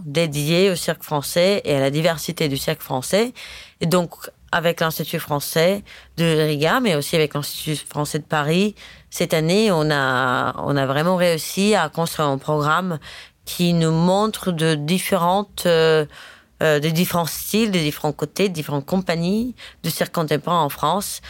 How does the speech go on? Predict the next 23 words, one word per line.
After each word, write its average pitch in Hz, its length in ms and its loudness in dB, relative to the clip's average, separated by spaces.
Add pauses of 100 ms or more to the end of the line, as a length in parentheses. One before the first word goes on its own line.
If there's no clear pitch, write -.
(180)
en 147 80 -2
commençant 151 420 0
par 147 180 0
le 147 60 0
Bande 151 220 0
des 147 120 2
T-Rex 156 680 -2 (340)
pour 175 140 4
la 165 100 2
grande 160 240 0
ouverture, 190 800 2 (320)
mais 156 140 2
ensuite 185 400 -2
ce 165 80 -4
sera 151 280 -4
suivi 156 600 0
par 147 240 0
la 143 80 -6
compagnie 147 400 0
Defracto 165 760 2
pendant 165 320 -2
le 143 80 -2
festival, 170 880 -2